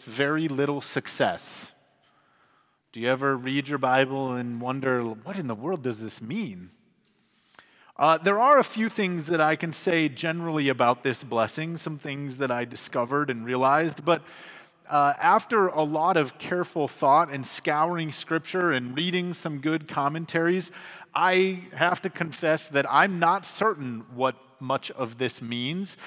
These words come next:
I can see some references back to things that we've read in Genesis, and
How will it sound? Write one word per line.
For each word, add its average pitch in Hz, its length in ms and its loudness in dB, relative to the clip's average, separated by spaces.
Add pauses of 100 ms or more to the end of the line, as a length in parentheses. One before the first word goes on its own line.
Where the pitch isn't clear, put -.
(220)
I 143 180 4
can 156 200 -6
see 170 320 -6
some 165 400 -2 (340)
references 170 800 0
back 143 380 2
to 170 120 -4
things 170 360 -6
that 180 100 -2
we've 160 240 -6
read 156 280 2
in 165 120 -6
Genesis, 151 720 -4
and 147 200 -4